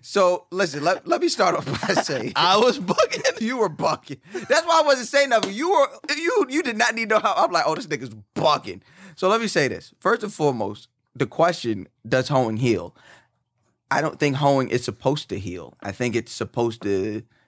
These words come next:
Speaker 1: do the exact, I, I think it's does not heal. I does not, I don't think it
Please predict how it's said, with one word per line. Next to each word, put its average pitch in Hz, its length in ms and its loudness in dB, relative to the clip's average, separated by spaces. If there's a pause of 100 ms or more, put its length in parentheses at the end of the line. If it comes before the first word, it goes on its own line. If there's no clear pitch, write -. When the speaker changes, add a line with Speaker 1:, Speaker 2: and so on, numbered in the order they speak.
(140)
Speaker 1:
do 143 140 4
the 120 100 4
exact, 113 480 0 (360)
I, 143 200 0
I - 20 0
think 156 220 0
it's 147 140 0
does 120 340 0
not 127 320 0 (260)
heal. 156 540 0
I 120 100 4
does 123 200 0
not, 123 260 -2
I 117 60 2
don't 123 180 -2
think 117 140 0
it 113 160 -2